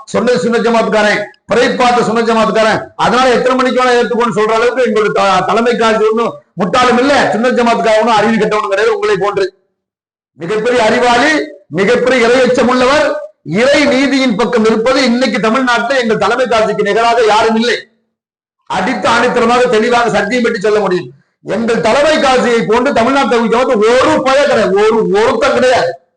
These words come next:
வரியா விவாதிக்க வரைய ஒருத்தரை காட்டு. எங்க தலைமை காசிக்கு இருக்கக்கூடிய இரையச்சம் போன்று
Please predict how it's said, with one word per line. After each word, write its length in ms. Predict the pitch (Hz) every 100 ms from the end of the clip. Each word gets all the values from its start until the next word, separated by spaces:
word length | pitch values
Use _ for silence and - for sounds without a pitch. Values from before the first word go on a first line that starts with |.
| _ _ _ _ -
வரியா 280 | 202 240 240
விவாதிக்க 440 | 214 254 254 214 226
வரைய 140 | 240 190
ஒருத்தரை 380 | 240 220 254
காட்டு. 440 | 233 247 240 - - _ _ _ _
எங்க 320 | 135 185 202
தலைமை 320 | 190 208 262 247
காசிக்கு 440 | 240 226 196 208
இருக்கக்கூடிய 720 | 208 220 165 202 208 196 175 - - 147
இரையச்சம் 600 | 233 285 285 277 240 196
போன்று 760 | 185 190 185 185 233 262 -